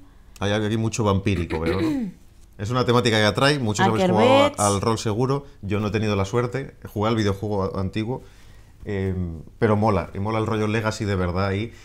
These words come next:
Speaker 1: Además, eh, vamos viviendo setecientos años de historia real, aparece por ahí Juana de Arco, podemos influir en ella,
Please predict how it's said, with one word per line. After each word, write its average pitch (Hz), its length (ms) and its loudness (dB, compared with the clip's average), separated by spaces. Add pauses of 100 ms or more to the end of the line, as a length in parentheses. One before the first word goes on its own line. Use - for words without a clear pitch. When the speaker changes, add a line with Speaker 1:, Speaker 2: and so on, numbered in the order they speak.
(120)
Speaker 1:
Además, 95 480 -2
eh, 98 240 -2
vamos 107 220 -2
viviendo 110 340 -2
setecientos 95 440 -6
años 107 160 -4
de 95 60 -4
historia 104 360 -2
real, 113 500 0
aparece 82 360 -6
por 90 100 -4
ahí 82 100 -4
Juana 82 220 -2
de 85 100 0
Arco, 113 300 0
podemos 92 300 -4
influir 85 340 -6
en 82 100 -6
ella, 101 380 -4